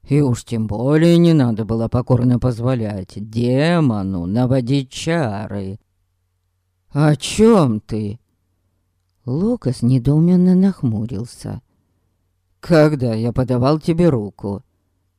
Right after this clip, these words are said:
"А речь не о тебе". И Оливер с явным намеком посмотрел на меня.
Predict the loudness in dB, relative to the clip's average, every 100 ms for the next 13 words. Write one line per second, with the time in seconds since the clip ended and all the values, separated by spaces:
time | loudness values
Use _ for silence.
0 | _ _ _ _ -14 -4 2 4 6 4
1 | 2 -2 -8 -18 -18 -10 -4 0 2 2
2 | 2 -2 -4 -6 -6 -8 -10 -10 -14 -18
3 | _ _ _ _ _ _ _ _ -8 -4
4 | -2 0 0 0 0 -2 -4 -4 -2 0
5 | 2 2 0 0 -2 -2 -2 -6 -6 -6
6 | -4 -2 0 0 -2 -2 -4 -6 -10